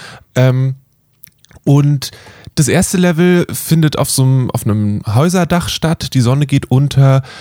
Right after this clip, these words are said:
Zwischendurch fliegen große, äh,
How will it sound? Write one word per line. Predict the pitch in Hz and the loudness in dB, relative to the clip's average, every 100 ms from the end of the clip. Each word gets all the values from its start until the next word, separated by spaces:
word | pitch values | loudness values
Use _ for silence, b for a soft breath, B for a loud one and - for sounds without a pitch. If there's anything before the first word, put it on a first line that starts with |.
| B B _ | B B _
Zwischendurch | - - - 139 127 139 - | -10 -6 -4 0 2 2 0
fliegen | - 123 131 135 131 - - | -2 0 2 2 0 -4 -6
große, | 120 117 131 - 127 123 123 117 - _ _ | 0 2 2 2 2 4 4 2 -4 _ _
äh, | - 117 113 | 0 2 2